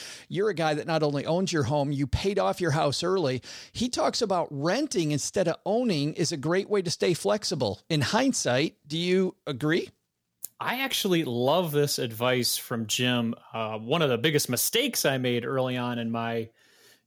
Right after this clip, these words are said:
Speaker 2: journey when I was adulting was like, "Hey, man, you are, you graduated from college, you gotta buy a house right away. Otherwise, you are wasting money renting."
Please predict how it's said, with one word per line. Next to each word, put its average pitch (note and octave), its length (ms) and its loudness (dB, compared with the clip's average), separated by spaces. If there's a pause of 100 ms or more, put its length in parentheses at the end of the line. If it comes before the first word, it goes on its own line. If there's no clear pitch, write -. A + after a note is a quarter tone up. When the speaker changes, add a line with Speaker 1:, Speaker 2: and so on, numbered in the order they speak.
Speaker 2:
journey B2+ 600 2
when A#2+ 120 0
I - 20 2
was A2+ 120 0
adulting A2 480 -2
was A2 180 -2
like, G#2+ 180 0
"Hey, B2 360 -2
man, A#2+ 400 -2
you D3+ 340 0
are, C3+ 180 2
you C3 100 -4
graduated D3 420 0
from C3+ 80 -12
college, C#3 340 -2
you F3 60 -2
gotta D#3+ 140 2
buy A2 120 0
a A2 40 -2
house B2 260 -4
right C#3+ 160 2
away. A2 320 0
Otherwise, C#3+ 400 0
you C3 80 -2
are A2 100 -2
wasting F#3+ 680 -2
money E3 440 0
renting." C3+ 640 -2